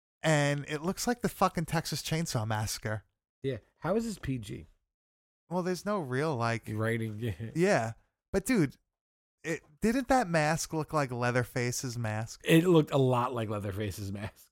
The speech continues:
Speaker 1: But, but, like, dude, this came out two years before, didn't it? Nineteen seventy-two.
Speaker 2: Yeah.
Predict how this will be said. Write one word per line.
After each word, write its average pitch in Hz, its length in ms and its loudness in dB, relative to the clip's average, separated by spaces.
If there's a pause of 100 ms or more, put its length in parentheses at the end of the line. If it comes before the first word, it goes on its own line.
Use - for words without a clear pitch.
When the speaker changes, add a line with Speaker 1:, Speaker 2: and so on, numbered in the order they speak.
(320)
Speaker 1:
But, 196 240 6 (1160)
but, 175 180 6
like, 175 300 2
dude, 214 180 2
this 156 140 0
came 202 180 0
out 180 160 0
two 208 140 -2
years 185 260 4
before, 143 540 0 (100)
didn't 165 220 4
it? 254 200 0 (1080)
Nineteen 190 300 2
seventy-two. 202 760 2
Speaker 2:
Yeah. 147 300 4